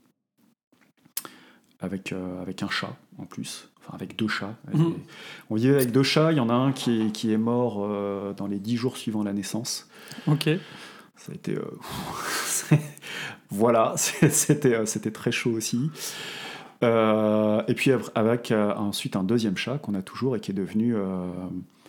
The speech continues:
Speaker 1: euh, qui est devenu, euh, on va dire, hyper relou à ce moment-là. Enfin, c'est comme si on avait un, un enfant aîné qui était en train de, de tout à, de constamment, euh, râler qu'on s'occupait plus de lui, quoi. Euh, bref, l'ambiance à la maison était, euh, était, était un peu lourde,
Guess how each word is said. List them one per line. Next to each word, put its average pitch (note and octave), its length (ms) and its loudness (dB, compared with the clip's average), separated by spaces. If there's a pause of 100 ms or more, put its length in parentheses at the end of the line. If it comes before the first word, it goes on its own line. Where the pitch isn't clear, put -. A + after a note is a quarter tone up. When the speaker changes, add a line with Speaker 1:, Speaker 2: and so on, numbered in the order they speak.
(520)
Speaker 1:
euh, - 40 -12 (240)
qui - 100 -10
est - 40 -6
devenu, - 340 -10
euh, - 60 -10 (880)
on F#2+ 40 -10
va G2 80 -2
dire, G2+ 200 -2
hyper A#2 380 2
relou A2+ 260 4
à A2 60 2
ce - 140 -6
moment-là. G#2+ 260 0
Enfin, G#2+ 180 -6
c'est - 100 -10
comme G#2 140 -2
si - 120 -2
on A#2 100 0
avait G#2 180 0
un, G2 280 -2
un G#2 200 0
enfant A#2 400 -2
aîné A#2+ 380 4 (420)
qui - 80 -4
était A2+ 160 0
en A2 120 2
train B2+ 260 0
de, A2 200 2
de G2+ 220 -4
tout - 240 -6
à, B2+ 80 4
de A#2 300 -2
constamment, B2 640 2
euh, A2 80 2
râler A#2+ 320 4
qu'on A2 140 -2
s'occupait A2 340 -2
plus A#2 160 0
de G#2 60 0
lui, G2+ 140 -2
quoi. - 200 -8 (880)
Euh, G#2+ 260 4
bref, B2+ 360 2
l'ambiance C#3 360 2
à A#2 60 2
la A2+ 80 2
maison B2+ 300 2
était, A#2 280 -4
euh, - 60 -8 (880)
était, - 240 -2
était G#2+ 300 -2
un G#2 80 0
peu A2 140 -4
lourde, G#2+ 340 -2